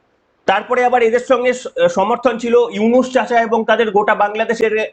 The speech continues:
সমর্থন করছিল। তারা বলছিল যে আমরা কলা, মানে ভারতের against-এ যদি কলা গাছও খেলে, কলা গাছকে সমর্থন করব, ভারতকে কোনো সমর্থন করব না। করবেন কেন? তাদেরকে তো ভারত স্বাধীনতা এনে দিয়েছিল। গাদ্দারি যাদের রক্ত, রক্তে রয়েছে, তারা গাদ্দারি করবেন, এটাই তো স্বাভাবিক।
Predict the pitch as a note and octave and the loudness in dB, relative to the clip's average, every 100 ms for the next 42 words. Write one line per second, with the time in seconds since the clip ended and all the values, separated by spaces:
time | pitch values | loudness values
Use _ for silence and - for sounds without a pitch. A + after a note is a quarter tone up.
0 | _ - G3 G3 G3+ E3+ D3 - C#3 A#2 | _ -4 -2 0 0 0 -2 -2 0 0
1 | - _ _ _ _ _ _ _ _ _ | -2 _ _ _ _ _ _ _ _ _
2 | _ _ _ _ _ _ _ _ _ _ | _ _ _ _ _ _ _ _ _ _
3 | _ _ _ _ _ - G3 A3 A#3+ A#3+ | _ _ _ _ _ 0 2 2 0 2
4 | B3+ B3+ B3 A3+ A#3+ B3 G#3 G#3 A#3 G#3+ | 0 2 0 0 -2 -2 0 0 0 -2
5 | F#3+ G3+ E3 D3+ G3 A3+ B3 A3 - _ | -2 -2 0 -2 0 0 -2 -4 -14 _
6 | - F3 A#3 A#3 A#3 A3+ A#3 G#3 G3+ A#3+ | -6 0 0 0 -2 -2 0 0 0 0
7 | B3+ C#4 A#3+ A#3 A3+ G#3+ B3 C4+ C4 C#4 | 0 -2 -2 -2 0 0 2 -2 -2 -4
8 | B3+ A#3 A#3 A#3 G#3+ G#3+ A3+ F#3+ G#3+ - | -2 -4 -2 -2 0 2 2 2 0 -2
9 | G#3+ A3 A3 F#3+ F#3 F#3 E3 D#3+ C#3+ C3 | 0 2 2 0 0 0 -2 -2 -2 -4
10 | B2+ B3+ C4+ C#4 A#3+ G#3 D#3 - - A3+ | 0 2 2 0 0 -4 0 0 0 -2
11 | A#3+ A3 G#3+ A3 G3+ A3+ A3+ G#3 D#3 C3+ | -2 0 0 -2 -4 0 0 0 -2 -2
12 | A#2 A#2+ - - _ _ _ _ - C3+ | -4 -4 -6 -6 _ _ _ _ -4 -2
13 | F#3+ F#3 C4+ C#4 C#4 C#4 A#3 G#3 G#3 - | -2 0 0 2 0 -2 -2 -2 -2 0
14 | C4 F#3+ E3+ F3+ - B3+ G#3+ B3 A#3 A3 | 0 2 0 -2 -2 0 2 2 0 0
15 | B3 G3+ G3 F#3 B3+ B3+ A#3+ A#3 B3 G#3+ | 0 0 -2 -2 -2 0 0 2 0 0
16 | A3+ A3+ A#3 F#3 F3 C#3+ A2+ | -2 0 0 2 0 0 -4